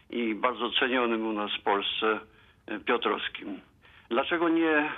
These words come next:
współpracował z innymi polskimi europarlamentarzystami celem nagłośnienia spraw naszej mniejszości polskiej na Litwie?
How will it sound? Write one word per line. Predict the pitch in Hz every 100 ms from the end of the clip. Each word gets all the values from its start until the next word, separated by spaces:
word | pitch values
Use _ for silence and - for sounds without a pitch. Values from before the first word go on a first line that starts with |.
| -
współpracował | - - 156 143 135 165 147 139
z | 120
innymi | 135 151 170 156 -
polskimi | - 110 - - 113 120 -
europarlamentarzystami | 135 120 117 - 120 117 110 107 110 104 104 110 - 127 113 113 277 - - - - - - -
celem | 127 123 143 147 - - -
nagłośnienia | 123 127 123 120 135 143 127 120 -
spraw | 123 120 120 - - 120
naszej | 120 - 117 117 - - - - -
mniejszości | 117 120 120 107 117 107 - - 104 101 - _ - - -
polskiej | 127 107 107 - 110 104 104
na | 117
Litwie? | 110 98 - -